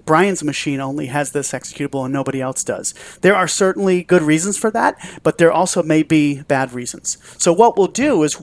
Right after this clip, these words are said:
we will identify that, we'll grab the executable, and we'll send it over to our,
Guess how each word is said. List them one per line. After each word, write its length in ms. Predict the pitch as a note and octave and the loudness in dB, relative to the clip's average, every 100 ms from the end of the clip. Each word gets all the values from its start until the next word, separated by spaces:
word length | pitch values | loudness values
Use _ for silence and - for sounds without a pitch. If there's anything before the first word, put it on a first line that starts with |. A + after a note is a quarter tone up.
| - | -4
we 100 | G#3+ | 0
will 140 | G#3+ | 4
identify 580 | D3+ F3+ A3 B3+ D#3+ C3 | 4 2 0 0 0 0
that, 320 | B2 B2 D3+ - _ _ _ _ _ - | 0 -2 -2 -6 _ _ _ _ _ -6
we'll 120 | E3 | -4
grab 340 | E3 D#3+ G3 - | 0 2 2 2
the 120 | G3+ | 2
executable, 720 | D3 - D3 D3+ C3+ C#3 C#3+ - - - - | 2 -2 -4 -4 -2 -2 -6 -8 -18 -10 -2
and 140 | D#3+ | 0
we'll 80 | E3 | 0
send 260 | - F#3+ F#3 | 0 0 2
it 80 | F3+ | 2
over 160 | F3 | 2
to 200 | F3 F3+ | 0 2
our, 360 | F3 E3 E3 | 4 4 0